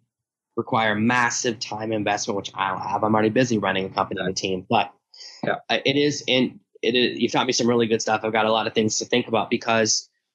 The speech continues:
Speaker 1: I have a lot of connections on LinkedIn. I'm just not very active. I'm not really active on any social media platform. I'm an email guy,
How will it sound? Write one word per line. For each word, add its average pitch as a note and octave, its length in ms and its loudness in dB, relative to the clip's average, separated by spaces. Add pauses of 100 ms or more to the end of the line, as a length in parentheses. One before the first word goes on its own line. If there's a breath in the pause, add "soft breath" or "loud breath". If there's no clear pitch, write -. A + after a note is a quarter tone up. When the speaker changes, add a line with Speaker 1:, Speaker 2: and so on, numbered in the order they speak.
(220)
Speaker 1:
I - 60 -2
have C#3+ 400 -2 (100)
a A#2+ 40 0
lot G#2+ 220 2
of G#2 100 -6
connections G#2 400 0
on G2+ 140 -2
LinkedIn. G2+ 220 -4
I'm G#2 100 -2
just G#2 140 -6
not A2 160 -4
very A2 160 2
active. G#2 400 0
I'm C3 80 2
not C#3 120 2
really B2 180 2
active G#2+ 260 -2
on G2 100 0
any G#2 140 0
social G2+ 320 0
media F2+ 140 -4
platform. F2 460 -4
I'm A2+ 140 0
an A2 60 2
email G2+ 300 2
guy, F#2+ 320 -8